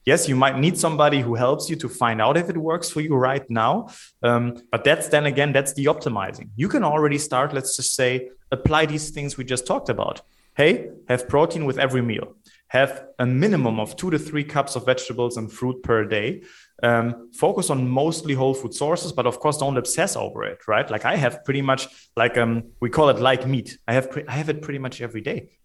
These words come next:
Makes my life easier. It tastes great, and I have my vegetables and my fruit. So why would I care?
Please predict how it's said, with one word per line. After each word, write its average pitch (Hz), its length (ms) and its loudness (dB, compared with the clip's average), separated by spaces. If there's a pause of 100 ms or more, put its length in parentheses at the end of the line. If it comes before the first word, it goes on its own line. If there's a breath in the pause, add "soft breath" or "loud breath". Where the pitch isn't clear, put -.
Makes 123 200 0
my 117 120 2
life 113 280 2
easier. 139 300 0
It 123 180 0
tastes 110 380 0
great, 143 420 -2
and 120 160 0
I 120 80 4
have 120 180 0
my 110 120 2
vegetables 127 480 -2
and 117 60 -4
my 107 140 -2
fruit. - 280 -2
So 117 120 2
why 123 140 6
would 127 160 4
I 113 100 0
care? 113 360 -2